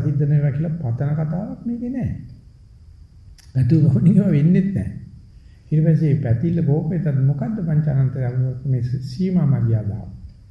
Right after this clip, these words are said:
ඒව දන්නේ නැත්නම් ඒක සුද්ධ කරගන්න ඕනේ. ඒක හොඳයි. ඒක කවුරු වෙනව සුද්ධ කරගන්න එක හොඳයි. නමුත් මේ වගේ දේවල්, මේ අදාළ නැති දේවල් කල්පනා කරන්න ගියොත් සරල සතියට මොකද වෙන්නේ? ඉඳගෙන ඉන්නකොට ඉඳගෙන ඉන්න බව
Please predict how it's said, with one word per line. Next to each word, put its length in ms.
ඒව 180
දන්නේ 300
නැත්නම් 400
ඒක 200
සුද්ධ 200
කරගන්න 360
ඕනේ. 220
ඒක 260
හොඳයි. 540
ඒක 200
කවුරු 260
වෙනව 220
සුද්ධ 280
කරගන්න 320
එක 80
හොඳයි. 300
නමුත් 280
මේ 240
වගේ 280
දේවල්, 280
මේ 180
අදාළ 420
නැති 320
දේවල් 280
කල්පනා 440
කරන්න 300
ගියොත් 180
සරල 400
සතියට 480
මොකද 240
වෙන්නේ? 440
ඉඳගෙන 280
ඉන්නකොට 380
ඉඳගෙන 300
ඉන්න 180
බව 120